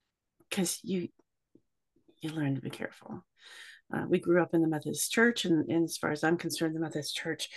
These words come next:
I know things are different now, but when I was little, it was all kids and potlucks and family-oriented and taking care of each other.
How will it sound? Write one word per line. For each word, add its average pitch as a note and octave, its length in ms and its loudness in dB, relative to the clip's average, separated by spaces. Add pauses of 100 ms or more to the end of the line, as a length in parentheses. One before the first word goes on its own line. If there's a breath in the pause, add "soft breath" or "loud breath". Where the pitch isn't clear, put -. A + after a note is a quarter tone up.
(420 loud breath)
I - 100 -4
know E3 160 4
things E3 260 4
are D#3 80 -4
different E3 320 0
now, D#3 160 0
but D3+ 180 -2
when D3+ 160 0
I D#3 140 2
was E3+ 240 4
little, E3 560 4 (100)
it F3 80 0
was E3 180 6
all D#3 340 2
kids A#3 640 6
and C3 220 0
potlucks F3 1000 2
and B2+ 540 2 (300)
family-oriented D#3 1600 4
and C3 220 2
taking E3+ 320 0
care D#3 260 -2
of D#3 100 -4
each D3+ 220 -4
other. C3+ 460 0